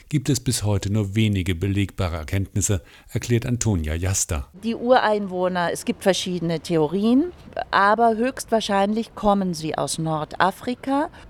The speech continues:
Speaker 2: und ihre Sprache, über die man doch noch einiges weiß, Tamasik, ist sehr ähnlich wie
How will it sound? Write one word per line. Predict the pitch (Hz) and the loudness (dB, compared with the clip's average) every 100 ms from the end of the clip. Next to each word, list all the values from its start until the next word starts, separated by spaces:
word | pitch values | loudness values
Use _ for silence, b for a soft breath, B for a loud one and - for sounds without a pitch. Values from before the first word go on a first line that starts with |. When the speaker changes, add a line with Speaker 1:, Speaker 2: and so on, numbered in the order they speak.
| - | -6
Speaker 2:
und | - 196 214 214 202 - | 0 2 2 0 -4 -12
ihre | 202 202 190 185 | -2 0 2 0
Sprache, | - 175 180 185 226 254 | -4 -2 2 4 2 0
über | 269 196 175 | -4 0 0
die | 175 190 | 0 -4
man | 190 190 175 | -2 -2 0
doch | 180 180 | -2 -2
noch | 196 185 - | -4 -4 -2
einiges | - 170 165 151 - | -2 0 -2 -4 0
weiß, | 160 175 240 381 - | 2 2 2 -2 -6
Tamasik, | - 190 170 165 - 240 269 - - - | -4 -2 0 -2 -2 -2 -4 -8 -16 -2
ist | 196 208 - - | 0 0 -2 -10
sehr | 160 175 226 269 269 | -8 0 2 4 2
ähnlich | 185 208 240 254 262 330 370 - - | 0 0 2 2 0 -2 -8 -16 -14
wie | 185 214 262 | -10 -6 -6